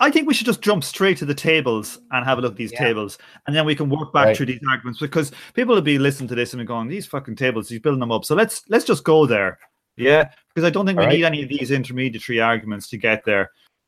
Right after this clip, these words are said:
Speaker 1: Okay, well, Emmanuel, why don't you fire us through this physicalist one, and I'll do the other one then.
Speaker 3: All right, so we're looking at a physical system wherein we have seed,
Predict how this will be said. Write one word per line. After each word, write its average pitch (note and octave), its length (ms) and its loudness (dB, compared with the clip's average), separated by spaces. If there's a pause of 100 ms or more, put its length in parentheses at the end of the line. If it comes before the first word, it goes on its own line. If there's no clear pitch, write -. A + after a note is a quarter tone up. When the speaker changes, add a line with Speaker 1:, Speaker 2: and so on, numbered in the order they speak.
(100)
Speaker 1:
Okay, D3 320 0 (300)
well, A#3 280 4
Emmanuel, B3 340 4
why C4 100 6
don't B3+ 220 4
you B3 120 2
fire G#3+ 360 4
us D3+ 100 0
through F#3 160 0
this E3 240 -4
physicalist C#3+ 640 -4
one, C3 180 -4
and B2 120 -6
I'll D3+ 160 -2
do C#3+ 140 -6
the C3 120 -2
other A#2 140 -6
one G2+ 160 -8
then. G2+ 260 -8 (480)
Speaker 3:
All C#3 80 6
right, A#2+ 320 2
so C3 580 4
we're E3 440 0
looking C3+ 400 -4
at F2+ 340 -6
a F2 380 -10
physical D3+ 480 0
system F2+ 720 -4
wherein F#2+ 880 2
we F#2+ 160 -2
have E2+ 540 -2 (220)
seed, D#3 640 -2